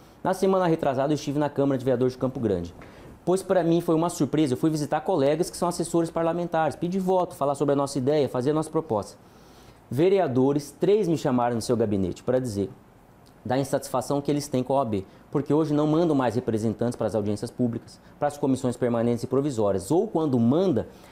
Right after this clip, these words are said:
as pessoas chegam lá representando a O A B meio insossas, meio em cima do muro, sabe, meio mornas, com, parece que com algum tipo de medo de desagradar alguém emitindo uma opinião.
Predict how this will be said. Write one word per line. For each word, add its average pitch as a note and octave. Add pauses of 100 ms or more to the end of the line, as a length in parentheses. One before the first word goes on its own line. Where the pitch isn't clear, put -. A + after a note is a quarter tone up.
(120)
as E3
pessoas F#3+
chegam D#3
lá D#3
representando C#3+
a A2+
O -
A -
B C3+
meio E3
insossas, - (280)
meio E3
em -
cima F3+
do D#3+
muro, D3 (300)
sabe, D#3+
meio F3
mornas, C#3+ (320)
com, G3+
parece F#3+
que G3+
com G3
algum F3
tipo G3
de C3+
medo C3+
de C3+
desagradar E3+
alguém D#3+ (260)
emitindo G#3+
uma G#3
opinião. G3